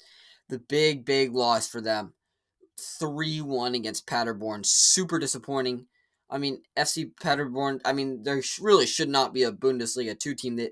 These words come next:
they have history enough to be a, they're, but they're right now in the middle of the Bundesliga, or middle Bu-, Bundesliga two. S-, so, they're not playing great, but they get a three one win over Freiburg,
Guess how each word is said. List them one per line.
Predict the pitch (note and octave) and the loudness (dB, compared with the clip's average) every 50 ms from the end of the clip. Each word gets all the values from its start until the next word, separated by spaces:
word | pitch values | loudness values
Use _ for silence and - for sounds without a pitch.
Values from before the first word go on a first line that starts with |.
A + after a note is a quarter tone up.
| _ | _
they | - C3+ C3+ | -2 -2 0
have | C#3+ C3+ B2 | 0 -2 -2
history | - - C#3+ C3+ - - C3+ | -2 -4 -4 -4 -2 -2 -2
enough | B2 A#2+ A#2+ A#2 - | -2 -2 -6 -8 -8
to | B2 | -12
be | G#2+ A2+ B2 A#2+ | -6 -2 0 0
a, | A2+ A2 - _ _ _ _ _ _ _ _ _ _ _ _ _ | 0 -2 -6 _ _ _ _ _ _ _ _ _ _ _ _ _
they're, | - C#3 C3+ | 0 0 0
but | B2+ - - C#3+ - | 0 2 -2 0 0
they're | C#3+ C#3+ | 2 4
right | C#3+ E3 F3 | 4 4 4
now | F3+ F3+ F3 | 4 2 2
in | E3 | 2
the | D#3 D3+ | 0 -2
middle | D3 D#3 E3 E3+ E3+ | 0 0 0 2 2
of | D#3+ | 0
the | C#3 A#2+ | -2 -4
Bundesliga, | C3 D#3 D#3+ D#3+ D#3+ - A#2 G#2 G2+ F#2+ E2 - | -4 -4 -2 -2 -2 -2 -4 -6 -6 -8 -8 -4
or | - C#3 C3+ B2+ | 0 0 0 2
middle | C3+ C#3+ D3 D3 | 0 0 -2 -2
Bu-, | C3+ A#2+ C3+ B2+ - A#2 | -2 0 -4 -4 -4 -4
Bundesliga | - C#3 C3+ C#3 C3+ - C#3 A#2 A2+ - | -6 -4 -2 -2 -2 -2 -2 -4 -6 -6
two. | - - D3 C3 A2+ G2+ F2+ _ | -6 -2 -2 -2 -2 -4 -8 _
S-, | - - - - - - _ _ _ _ _ _ _ _ _ | -12 -12 -12 -12 -12 -18 _ _ _ _ _ _ _ _ _
so, | - - D#3+ D3+ C#3+ C3+ A#2+ - _ _ _ _ _ _ | -2 0 2 4 4 2 2 -2 _ _ _ _ _ _
they're | - C#3+ | -6 -2
not | D3+ F3 G#3+ - - | 2 2 2 2 0
playing | - D3+ D#3 F3 F3+ E3+ D3+ - - A2 A2+ | -2 0 0 2 2 0 -2 -6 -8 -12 -14
great, | - - A#2+ D3+ F3+ G3+ D#3+ C#3+ C#3+ - _ _ _ _ _ | -12 -4 2 4 4 4 4 2 -2 -6 _ _ _ _ _
but | - D#3 | -4 0
they | D3+ E3 | 0 2
get | E3 E3 D#3+ | 2 0 -2
a | - | -2
three | - - - - G3 E3+ F#3 G3 G#3 | -6 -6 -4 -2 0 0 0 -2 -2
one | F#3+ F#3 F#3 F3 E3 D#3 | -2 -2 -2 -2 -2 -2
win | D#3+ E3 E3 | -2 0 0
over | D#3+ D#3+ D3+ C3 C3+ A#2+ A2+ - - _ | 0 -2 -2 -2 -2 -2 -2 -4 -8 _
Freiburg, | - - D#3 E3+ F3 D#3+ C#3 C#3 C#3 C#3 | -4 2 4 4 4 4 2 -2 -2 -2